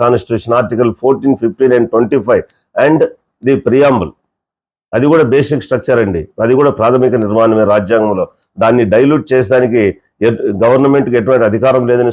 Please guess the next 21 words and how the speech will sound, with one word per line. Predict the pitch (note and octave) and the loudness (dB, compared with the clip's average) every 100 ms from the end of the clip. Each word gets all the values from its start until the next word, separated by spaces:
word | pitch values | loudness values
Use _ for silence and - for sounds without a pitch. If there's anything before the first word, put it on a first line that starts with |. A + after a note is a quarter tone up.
| - | -6
సుప్రీంకోర్టు | G2+ B2 B2 A#2 G2+ | -8 -4 -2 -2 0
అనేక | A2+ A#2+ A#2 | 0 -2 -4
తీర్పులు | A2+ G#2+ G#2 G2 | -4 -6 -6 -10
ఇచ్చింది. | - F#2+ F2 _ _ - | -6 -6 -8 _ _ -4
కాబట్టి | A#2+ C#3 C#3 C3 | 0 2 0 0
వీటిని, | B2+ D#3 C#3+ G#2 A2 - _ _ A#2 | 0 0 0 0 0 -4 _ _ -4
ఇది | B2+ C3 | 0 2
రాజ్యాంగ | G#2+ B2 C#3 D3 D3 | 2 0 0 2 2
ఉల్లంఘన | C3 C#3 C#3 B2 | 2 2 2 0
అంశం | A#2 D3 B2+ A#2+ | 0 -2 -2 0
కాబట్టి | G#2+ G#2+ A2 D#3+ - _ _ D#2+ - | -2 -2 -2 -4 -4 _ _ -14 -2
కేజీ | A#2+ C#3+ D3 D3+ | 0 2 2 0
బాలకృష్ణ | C3 C#3 B2+ C3 B2+ C3 | 2 2 0 -2 -4 -2
యొక్క | A#2+ B2 G#2+ | -2 -2 -2
కమిషన్ | A2 C#3 B2+ C#3 C3+ | 0 0 -2 -2 2
యొక్క | B2+ - B2 A2+ | 0 0 0 2
నివేదిక | G#2+ B2 C3 C3+ C3 A#2 | 2 2 2 0 -2 -2
సమర్పణ | G2+ A#2+ A#2+ A#2+ A#2 A#2 | -2 -2 -2 -2 -2 -2
కోసం | G#2 C3+ D3 _ _ - | -2 -2 -4 _ _ -4
వెయిట్ | G2+ C#3+ B2+ | 0 0 -2
చేయాల్సిన | B2 B2+ B2 G2+ | 0 2 2 0